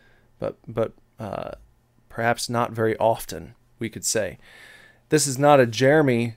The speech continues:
that I recall seeing in here too, too much in the past. But I did have an extended break there for a bit. So,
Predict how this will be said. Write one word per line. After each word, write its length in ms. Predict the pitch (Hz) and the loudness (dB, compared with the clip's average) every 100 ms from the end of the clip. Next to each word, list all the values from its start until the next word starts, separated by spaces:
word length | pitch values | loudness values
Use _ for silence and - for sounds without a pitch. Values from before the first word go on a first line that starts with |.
| - | -8
that 180 | 113 | 0
I 420 | 117 120 120 113 - _ _ _ _ _ _ _ _ | 4 6 6 2 -4 _ _ _ _ _ _ _ _
recall 380 | 123 - 147 127 | -10 -4 -2 -2
seeing 320 | - 180 165 | -2 -2 -2
in 100 | 113 | -4
here 160 | 107 107 | -6 -8
too, 640 | - - 147 135 123 - - | -10 -4 -2 0 -2 -10 -18
too 200 | - 131 | -8 -4
much 300 | 127 120 - | -2 -2 -6
in 80 | |
the 60 | 110 | -8
past. 680 | - - - - - - - _ _ _ _ _ _ _ _ _ _ - _ | -10 -10 -8 -6 -6 -8 -12 _ _ _ _ _ _ _ _ _ _ -20 _
But 100 | 135 | 6
I 100 | 131 | 6
did 140 | 143 | 6
have 160 | 143 135 | 4 4
an 80 | 120 | 4
extended 520 | - - 139 127 110 | -4 -2 0 0 -2
break 300 | 120 120 117 | 2 2 2
there 200 | 107 98 | -2 -2
for 180 | - 113 | -6 -8
a 40 | |
bit. 320 | 113 110 - | -4 -4 -4
So, 380 | - - 117 107 | -4 0 0 0